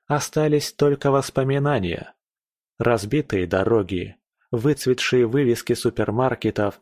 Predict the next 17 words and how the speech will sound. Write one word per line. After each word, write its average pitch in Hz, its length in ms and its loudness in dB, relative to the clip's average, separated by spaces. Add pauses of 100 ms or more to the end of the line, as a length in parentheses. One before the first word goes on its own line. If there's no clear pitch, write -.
(400)
разбитые 120 720 2
витрины. 95 760 -2 (1300)
Люди 156 460 0
тут 156 240 -2
жили, 131 760 0
и 139 140 -2
во 123 160 0
всяком 127 400 -2
случае 127 520 0
жили 131 360 2
не 113 140 -2
на 107 120 -2
деревьях 104 840 0
и 110 100 2
не 98 120 2
без 104 180 2
штанов. - 800 -2